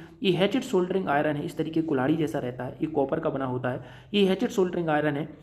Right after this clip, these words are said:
तो इसमें क्या होता है, शुरू शुरू में जब हम ब्रेजिंग कार्य क्रिया करते हैं तो इसके ऊपर जो है जो सोल्डर होता है हमारा, उसकी एक परत चढ़ा देते हैं। किसके ऊपर? सोल्डर आयरन के ऊपर एक सोल्डर की परत चढ़ा देते हैं। इससे क्या होता है, हमारा सोल्डर चिपकता नहीं है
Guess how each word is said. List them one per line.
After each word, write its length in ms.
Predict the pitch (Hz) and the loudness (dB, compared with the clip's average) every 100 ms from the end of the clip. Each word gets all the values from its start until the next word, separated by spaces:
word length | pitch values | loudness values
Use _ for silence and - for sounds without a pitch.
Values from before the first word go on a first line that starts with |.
| - - | -20 -8
तो 60 | 311 | -4
इसमें 280 | 233 294 277 | 0 2 6
क्या 100 | 202 | 6
होता 240 | 180 208 | 6 2
है, 60 | 220 | 0
शुरू 240 | 220 226 | -2 -2
शुरू 200 | 226 202 | -2 -4
में 100 | 202 | -2
जब 80 | 196 | -2
हम 160 | 190 175 | -2 -2
ब्रेजिंग 320 | 170 175 226 | 0 0 2
कार्य 160 | 185 180 | 0 0
क्रिया 240 | 175 165 | 0 0
करते 280 | 156 - 131 | 0 -4 -6
हैं 140 | 147 - - - | -8 -12 -14 -4
तो 60 | - | -2
इसके 300 | - - 254 | -2 -2 0
ऊपर 300 | 202 202 226 | 0 2 2
जो 140 | 185 175 | 4 2
है 60 | |
जो 100 | 185 196 | 2 0
सोल्डर 380 | - 185 214 | 4 4 4
होता 220 | 202 160 156 | 2 0 -2
है 60 | |
हमारा, 180 | 175 185 | -2 -4
उसकी 240 | 165 - | -6 -6
एक 160 | 185 - | -6 0
परत 240 | 196 214 - | 0 2 0
चढ़ा 200 | 139 143 | 0 0
देते 220 | 143 165 | -2 -6
हैं। 120 | 160 | -2
किसके 260 | 170 - 208 | -2 0 -2
ऊपर? 300 | 196 277 - - - | 2 2 0 -12 -4
सोल्डर 440 | - 233 247 240 | 4 4 6 4
आयरन 320 | 165 151 165 170 | 2 2 0 -2
के 100 | 190 | -2
ऊपर 340 | 151 151 170 170 | -2 -2 -2 0
एक 120 | 175 | -2
सोल्डर 320 | - 151 160 | 2 2 2
की 160 | 160 190 | 0 -6
परत 280 | - 202 220 | 2 4 4
चढ़ा 220 | 185 151 | 4 2
देते 220 | 147 143 | 0 -4
हैं। 60 | 175 | -6
इससे 220 | 196 262 | -4 -4
क्या 140 | - 147 | 0 0
होता 220 | 139 170 | 0 -2
है, 60 | |
हमारा 160 | 175 175 | 0 -2
सोल्डर 260 | 175 165 165 | 0 -2 -2
चिपकता 440 | - - 143 208 | -4 -2 2 2
नहीं 240 | 185 160 | 2 0
है 120 | 175 | -2